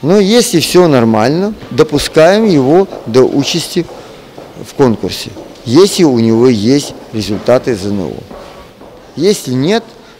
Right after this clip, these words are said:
то он должен сдавать, ещё у нас имеет право сдавать экзамены. После этого он опять-таки допускается до конкурса.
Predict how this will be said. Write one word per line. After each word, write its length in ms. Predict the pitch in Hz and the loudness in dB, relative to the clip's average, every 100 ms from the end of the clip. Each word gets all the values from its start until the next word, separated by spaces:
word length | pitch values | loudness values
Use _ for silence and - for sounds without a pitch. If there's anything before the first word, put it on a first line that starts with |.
| - | -8
то 220 | 165 151 | 0 2
он 220 | 143 139 113 | 2 0 -2
должен 400 | 127 107 107 92 | -4 -4 -8 -12
сдавать, 560 | 98 113 113 92 - | -8 -4 -4 -6 -10
ещё 260 | 110 - 110 | -16 -12 -10
у 80 | 98 | -10
нас 200 | 92 - | -10 -12
имеет 380 | 120 113 110 95 | -8 -6 -6 -8
право 360 | - 107 92 80 | -8 -8 -6 -10
сдавать 400 | 92 101 85 90 | -10 -10 -10 -12
экзамены. 680 | 95 98 175 208 220 220 214 - - - | -12 0 0 0 -4 -6 -10 -16 -20 -10
После 340 | 135 - 185 | -10 -4 -2
этого 220 | 233 226 | 0 2
он 160 | 160 123 | 2 0
опять-таки 640 | 113 160 190 - - 104 - - - | -2 -2 -4 -6 -14 -16 -16 -20 -20
допускается 920 | 113 107 107 - - 160 196 180 - 180 - _ - - - | -12 -12 -12 -10 0 0 0 -6 -14 -14 -16 _ -20 -20 -8
до 180 | 143 165 | -6 -6
конкурса. 640 | - 123 - - - | -10 -12 -12 -16 -18